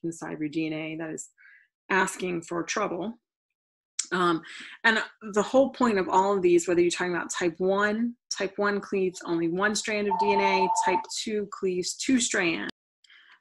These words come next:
And because the type one is only cleaving one strand, it can only reduce the supercoiled region by one turn. But topoisomerase two, because it cleaves both of them, can actually reduce the supercoiling by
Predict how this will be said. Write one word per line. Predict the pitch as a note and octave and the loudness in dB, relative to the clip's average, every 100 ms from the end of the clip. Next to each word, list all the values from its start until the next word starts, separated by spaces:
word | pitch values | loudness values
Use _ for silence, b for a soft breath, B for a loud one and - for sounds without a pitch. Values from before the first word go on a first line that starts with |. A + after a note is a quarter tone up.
| - | -6
And | F#3+ F#3 | -4 -2
because | E3+ A3+ A3 | -2 0 0
the | G#3+ | 0
type | - F#3 F3 | -2 -2 -2
one | G3+ A3 | 0 0
is | F#3+ F3 | 0 -2
only | F#3 E3+ | -2 -2
cleaving | - F3 E3 E3+ | 0 0 2 0
one | G3+ A#3 | 0 0
strand, | - F#3 E3 D#3+ E3 | 0 -2 -2 -2 -6
it | F3+ | -6
can | - F#3+ | -6 -4
only | G3+ G3 F#3+ | -2 -2 0
reduce | E3+ E3+ D3 F3 F#3 F3+ - | 4 2 4 4 4 2 -2
the | |
supercoiled | E3 - G#3 F#3 - F3+ E3+ E3 | -2 -2 -2 -2 -2 0 0 4
region | F3+ F#3+ E3 E3 D#3+ - _ - | 2 2 -2 -6 -8 -12 _ 0
by | E3+ | 2
one | E3 D#3+ D#3 | 2 2 -2
turn. | - F3+ D3+ - - - B B | 0 0 0 -6 -18 -20 B B
But | F#3+ F#3 | -6 -2
topoisomerase | G3 F#3+ F3+ E3+ F3 E3+ E3+ D3+ - | 0 2 2 2 0 -2 -2 -4 -6
two, | - - D4 A3+ E3+ F3+ B3+ _ _ | -4 2 6 8 6 4 -4 _ _
because | E3+ F3+ | -6 -4
it | F3+ | -6
cleaves | - F#3 D#3+ D#3 | -4 -2 -2 -4
both | - F#3+ A3+ A3+ - | -2 0 0 -2 -12
of | D#3+ | -12
them, | D#3+ D#3+ D#3+ B B - | -10 -12 -14 B B -6
can | G3 | -2
actually | F#3 - F#3 | 0 -2 2
reduce | E3+ E3 E3 D3+ - | 2 2 0 -2 -6
the | |
supercoiling | D#3 F3+ D#3 - D3+ D3+ C#3+ - | -6 -6 -8 -10 -10 -10 -12 -12
by | D3+ | -10